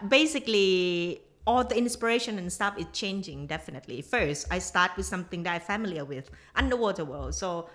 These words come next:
all my jewelry are ocean theme. And now because I get influenced with art artists around me, we do a lot of collaboration with many different people. And so all those kind of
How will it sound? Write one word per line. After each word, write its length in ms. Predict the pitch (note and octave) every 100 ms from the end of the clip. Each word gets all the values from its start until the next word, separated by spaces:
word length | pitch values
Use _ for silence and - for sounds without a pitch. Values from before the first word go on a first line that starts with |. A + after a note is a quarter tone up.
| - _
all 160 | G3 G3+
my 180 | G3 F3+
jewelry 340 | G3+ G#3 F3
are 140 | D#3+ -
ocean 320 | F#3 F#3 E3+ -
theme. 280 | G3+ C3+ C#3 - - -
And 120 | F3
now 140 | G3+
because 360 | G3+ G#3+ G#3 G#3
I 60 | F#3+
get 200 | G#3 G3+
influenced 680 | G#3 G#3+ F#3+ E3+ D3+ D3+ D3+
with 240 | F3+ F3+ F3 -
art 220 | F3+ F#3+
artists 400 | E3+ F3 - F3+
around 280 | F3+ E3+ E3+
me, 100 | E3+
we 80 | F3
do 160 | F#3+ G#3
a 40 | A3
lot 60 |
of 120 | A#3+ -
collaboration 760 | A3+ G#3+ G3+ G3 G3 G3+ E3+
with 140 | E3+ F3
many 260 | F#3+ G3+ G3
different 340 | F#3+ G3+ F#3+
people. 420 | F#3+ F#3 B3+ C#4+ - - - - -
And 560 | G3 F#3 F3+ E3+ D#3+ E3
so 240 | - A3+ G#3+
all 320 | G#3 G#3+ A3
those 320 | G#3+ G#3+ A3+
kind 220 | -
of 80 | G#3